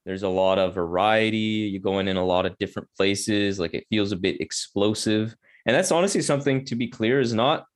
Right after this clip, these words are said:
a way I would have described your last couple projects. Um, I think there's a real intentionality with everything here. Like, either, like, if it is sad, it feels sad. Like, it's, it feels very sad. Or if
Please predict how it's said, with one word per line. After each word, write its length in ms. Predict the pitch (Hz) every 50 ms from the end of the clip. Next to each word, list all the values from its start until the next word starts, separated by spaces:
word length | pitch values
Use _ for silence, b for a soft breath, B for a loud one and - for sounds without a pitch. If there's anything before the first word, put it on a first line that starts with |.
| _ _ _ _ _ -
a 100 | 110 110
way 340 | 110 104 107 110 113 117
I 120 | 113 107 104
would 200 | 104 101 107 107
have 100 | 101 92
described 680 | 101 95 - - - 107 98 95 95 95 92 87 90 -
your 140 | - 92 92
last 420 | 90 90 90 90 87 - - -
couple 240 | - 92 - - 90 76
projects. 800 | - - 95 85 82 78 69 - 73 65 - - - - - b b b b b b b b b b b b b b _ _ -
Um, 540 | 110 107 104 98 95 95 92 90 - - _ _ _
I 120 | - 107 110
think 360 | - 143 147 156 147 - -
there's 320 | 139 135 139 139 127 127
a 80 | 131 117
real 720 | 113 107 113 123 123 131 131 127 127 123 123 117 120 117 _ _ _ _ _ _ _ _ _ _ _ _ _ _ _ _ -
intentionality 1400 | 117 113 110 - - - 131 117 117 113 - - 120 110 104 95 92 95 104 117 127 135 143 156 170 175 175 160 - _
with 140 | - 131 123
everything 460 | 123 131 139 139 147 139 139 151 143
here. 180 | 151 160 160 147
Like, 200 | 135 120 113 -
either, 540 | - 113 120 127 131 127 127 123 120 117 120 -
like, 140 | 120 117
if 160 | 123 120 - -
it 80 | 120 117
is 340 | 135 151 147 143 139 -
sad, 580 | - 120 104 98 104 107 110 117 117 127 127 - _ _ _ _ _ _ _ _ _ -
it 200 | 117 113 110 113 - - - _ - -
feels 440 | 113 110 110 107 98 87 80 -
sad. 340 | - - - 73 60 50 - - _ -
Like, 160 | 92 92 -
it's, 180 | 98 - -
it 240 | 117 110 - - 107
feels 260 | - - 120 113 107
very 480 | 101 104 104 113 113 113 113 113 104 98
sad. 420 | 95 - - 87 80 80 78 78 -
Or 300 | - 101 104 98 95 92
if 80 | 90